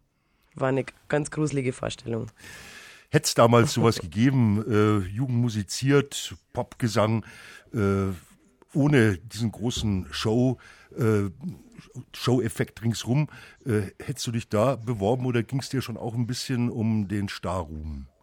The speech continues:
Speaker 2: den du
Speaker 1: Nee, also ich, ich hab, war ja mit Jugend musiziert, bin ich ja ein bisschen in Berührung gekommen. Ich war ja am Anton Bruckner Gymnasium in Straubing und bin, war im musischen Zweig der Schule und hab, äh, Trompete gelernt dort.
Speaker 2: Ah.
Speaker 1: Und, äh, war die Überlegung da, dass ich bei Jugend musiziert mal mitmache. Aber ich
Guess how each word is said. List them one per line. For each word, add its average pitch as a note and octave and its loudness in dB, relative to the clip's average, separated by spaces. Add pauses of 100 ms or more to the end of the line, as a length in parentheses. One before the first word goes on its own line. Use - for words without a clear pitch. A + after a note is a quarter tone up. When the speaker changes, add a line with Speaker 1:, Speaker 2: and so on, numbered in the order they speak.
(440)
Speaker 2:
den F2+ -4
du F2 -6 (100)
Speaker 1:
Nee, B3+ 2
also E3+ -2
ich, - -6
ich G3+ -4
hab, - -4 (160)
war G3 2
ja A3 2
mit G#3+ 0
Jugend A3+ 2
musiziert, G#3 -2 (260)
bin G#3 0
ich F#3+ -2
ja E3+ 0
ein F3 2
bisschen D#3 0
in C3+ 0
Berührung D3 0
gekommen. F3 -4 (100)
Ich C#3+ -2
war F3 2
ja F#3 0
am E3+ 0
Anton E3+ 0
Bruckner G#3 0
Gymnasium C#3 2
in C3 -2
Straubing F3+ -2
und - -8
bin, D#3 0 (120)
war - -2
im D3 0
musischen E3+ -4
Zweig E3+ -2
der F#3 -4
Schule G#3+ -2 (760)
und D#3+ 0
hab, E3 -2
äh, D#3 2
Trompete D#3+ -2
gelernt A2 -2
dort. G#2+ -2
Speaker 2:
Ah. - -20
Speaker 1:
Und, A#2+ -4
äh, B2+ -2
war D3 -2
die D#3 -6
Überlegung D#3+ 0
da, D#3 2
dass C#3+ -4
ich D3+ -8
bei C#3 -2
Jugend D3 -2
musiziert C#3+ -4
mal C3 0
mitmache. B2 -4
Aber C3 -4
ich - -8